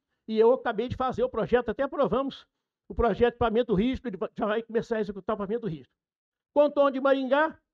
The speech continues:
o denit fez um brilhante anteprojeto, com muitas alternativas, não é anteprojeto, é um projeto básico,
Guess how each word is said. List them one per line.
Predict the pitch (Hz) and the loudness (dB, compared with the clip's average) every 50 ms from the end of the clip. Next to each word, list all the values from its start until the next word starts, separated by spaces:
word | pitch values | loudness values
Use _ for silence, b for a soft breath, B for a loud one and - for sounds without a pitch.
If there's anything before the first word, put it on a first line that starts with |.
| _ _ | _ _
o | - 247 | -4 2
denit | - 247 - 277 294 294 - | 4 4 4 4 2 -2 -4
fez | - 262 190 | -6 -4 -4
um | 254 269 | -4 -4
brilhante | 262 254 226 202 269 320 349 339 - - | -4 -4 -4 -4 -2 -2 -2 -2 -2 -4
anteprojeto, | 277 247 - - 240 226 175 - - 233 269 - - _ _ _ _ _ _ _ _ _ _ _ _ _ _ | -4 -2 -2 -2 -2 -2 -2 0 0 -2 -2 -2 -6 _ _ _ _ _ _ _ _ _ _ _ _ _ _
com | - 254 226 | 2 2 2
muitas | 202 196 202 254 320 339 - 294 202 | 2 2 2 2 0 2 0 0 -2
alternativas, | 240 208 - 208 - 175 156 - - 247 269 262 208 | -2 -2 -4 -4 -6 -6 -6 -6 -6 -4 -2 0 0
não | 214 226 | 2 2
é | 269 | 2
anteprojeto, | 294 240 - - 180 151 139 233 262 254 285 | 0 0 -2 -6 -8 -4 -2 -4 -4 -4 -6
é | 233 | -10
um | |
projeto | - - 165 139 165 - - | -10 -10 -10 -12 -12 -12 -8
básico, | 156 175 220 262 247 - - _ _ | -6 -4 -4 -4 -6 -8 -10 _ _